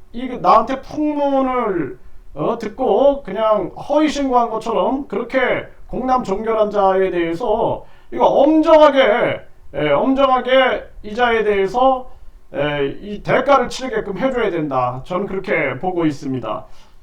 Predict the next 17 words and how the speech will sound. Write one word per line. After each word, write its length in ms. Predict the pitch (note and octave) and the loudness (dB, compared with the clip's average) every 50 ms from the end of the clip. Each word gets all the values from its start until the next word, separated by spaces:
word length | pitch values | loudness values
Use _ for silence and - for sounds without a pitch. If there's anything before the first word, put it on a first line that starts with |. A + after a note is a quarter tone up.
| - - | -12 -4
이 200 | C4+ D4+ D4+ - | -2 -2 -2 0
거짓 340 | - A3+ C4+ C#4 C#4 C#4+ | 4 4 4 4 4 2
신인 360 | C#4 - C#4 C#4 C#4 C#4+ C4 A3 | -2 -4 -4 -4 -2 -2 -2 -2
문제는 840 | F#3+ G#3 G3 G3+ G#3 G3+ A#3+ A#3+ G3+ G3+ A3+ - - B2+ A#2+ A#2 - | -2 -4 -2 -2 -2 -2 -2 -2 -4 -4 -4 -4 -4 -6 -6 -8 -6
그냥 320 | - B3+ D4 D#4+ D#4+ - | -4 2 4 6 6 6
넘어갈 340 | - A3+ A3 A3+ A3 A3 G#3+ | 4 2 2 2 2 2 2
문제가 360 | G#3 G3 F#3+ G3+ G#3 G3 F3 | 0 -2 -2 -2 0 0 0
아니에요. 380 | D3 F3 G#3 F#3 D3+ A2+ A2+ - - - - - - - - | 0 0 -2 -2 -4 -6 -8 -12 -18 -20 -20 -18 -16 -16 -6
전 300 | - - C4+ D#4+ F#4 F4 | 0 4 4 4 4 2
국민이 380 | - - D4 C#4+ C#4+ C4+ C4 B3+ | 0 -2 -2 -2 0 0 -2 -2
감시해야 460 | - A#3+ B3 A#3 - A3+ G#3+ G3+ F3 | -2 -2 -2 -2 0 0 0 0 0
됩니다. 340 | E3+ D#3 D3+ C#3+ B2 B2 A#2+ | 0 -2 -2 -2 -2 -4 -4
이자의 720 | A#2+ - A#3 - C#4+ C#4+ C#4+ C#4 C4+ C4+ C4+ C4+ C4+ B3+ | -4 -4 0 4 6 8 8 8 8 8 6 4 2 0
거짓말이 800 | - - F#3 G#3 A3+ A#3+ A#3+ B3 A#3+ A#3 A3 A3 - C4 - - - | 0 -2 -2 -2 -2 -2 -4 -4 0 2 4 4 2 0 -2 -6 -4
어디로 380 | D3 - C4+ C4+ D4+ D4+ A#3+ G#3 | 0 0 0 0 0 -2 -4 -6
튈지 320 | - A#3 A3 - B3 B3 | -8 -12 -14 -12 -10 -10
모르고, 760 | G3+ F3+ F#3+ G3+ G#3 F#3 D#3+ C#3+ C#3 F3+ G#3+ B3 C#4+ C#4 | -6 -4 -4 -2 -2 -2 -4 -4 -4 -2 -2 -4 -4 -6